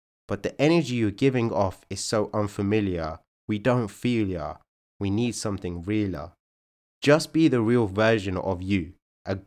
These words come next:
goddamn incredible basketball player. Just ball out and be that authentic, definitive version of yourself,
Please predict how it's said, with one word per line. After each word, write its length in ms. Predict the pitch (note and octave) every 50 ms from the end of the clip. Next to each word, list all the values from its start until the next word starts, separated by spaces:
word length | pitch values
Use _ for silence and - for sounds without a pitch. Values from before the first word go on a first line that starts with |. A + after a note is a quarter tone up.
| _ -
goddamn 880 | C3 C3 C3 B2+ A#2+ G#2+ - _ _ - - A2+ G2 G2 G2 F2+ - - _ -
incredible 880 | A#2 G#2 G2+ - - - - - C#3 C#3 D#3 C#3 B2+ A2 F#2 G2 F2+
basketball 560 | E2 - G#2 F#2+ F#2+ F#2 - F#2+ E2 F2 E2+ -
player. 440 | - - E2+ D#2+ D2+ C#2+ C#2+ F2 _ _ _ _ _ _ _ -
Just 300 | - C#3 B2+ A2 G2 -
ball 300 | - D#3+ E3 F3+ E3 D#3
out 220 | E3 E3+ C#3 F#2
and 100 | G2 G2+
be 140 | G2+ A#2+ B2+
that 200 | - - - -
authentic, 600 | A2 G#2+ G2 - - B2 A#2+ A2 - A2+ - -
definitive 540 | - G#2+ - - C3 A#2 A2 - - G2+ F2
version 340 | G2 A2 A#2+ A#2+ G#2+ G2 F#2
of 100 | F2 E2+
yourself, 560 | E2 D2+ - - D#2 D2 D2 D#2+ D2+ -